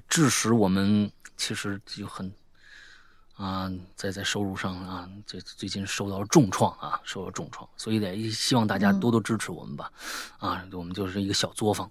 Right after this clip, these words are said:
Speaker 1: 啊，真的是一个小作坊，希望大家多多支持我们。完了之后，在我们的，
Speaker 2: 嗯。
Speaker 1: 嗯，会员专区里面有很多的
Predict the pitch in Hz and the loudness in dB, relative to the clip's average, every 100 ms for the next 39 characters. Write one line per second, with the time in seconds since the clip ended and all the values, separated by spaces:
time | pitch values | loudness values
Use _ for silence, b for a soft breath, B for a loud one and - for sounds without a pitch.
0 | - 101 95 107 92 101 95 - - 101 | -8 -6 0 0 0 -4 -6 -6 -6 -6
1 | 95 92 - - - 95 92 90 90 95 | -6 -8 -10 -6 -6 -6 -6 -6 -6 -6
2 | 92 92 87 - 65 71 - B B B | -6 -8 -12 -10 -12 -14 -18 B B B
3 | B - 139 190 180 170 123 _ - 110 | B 4 10 12 12 12 10 _ 2 4
4 | 104 120 165 123 110 - - - - 107 | 6 8 12 12 10 4 -12 -16 -2 0
5 | 104 104 - _ - _ - - - 135 | 2 0 -4 _ -20 _ -20 -6 4 8
6 | 127 127 120 120 92 101 113 - 98 90 | 10 8 8 6 6 6 4 4 2 2
7 | 92 113 139 120 98 | 2 8 10 10 8